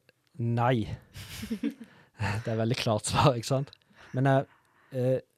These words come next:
jeg vil si det at det er for mye, eh, kanskje feil ekspertise. Eh, min f-,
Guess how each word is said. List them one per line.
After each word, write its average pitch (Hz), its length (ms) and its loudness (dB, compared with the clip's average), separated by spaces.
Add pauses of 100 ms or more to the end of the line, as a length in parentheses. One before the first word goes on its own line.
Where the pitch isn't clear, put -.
(120)
jeg 131 120 0
vil 135 100 0
si - 280 -2 (120)
det 123 160 2
at 117 240 -2
det 120 80 0
er - 60 -12
for 131 180 0
mye, 120 680 2 (1200)
eh, 107 440 -2
kanskje - 280 -2
feil 156 400 2
ekspertise. 110 800 -4 (2250)
Eh, 123 240 2 (1160)
min 147 280 4
f-, - 240 -8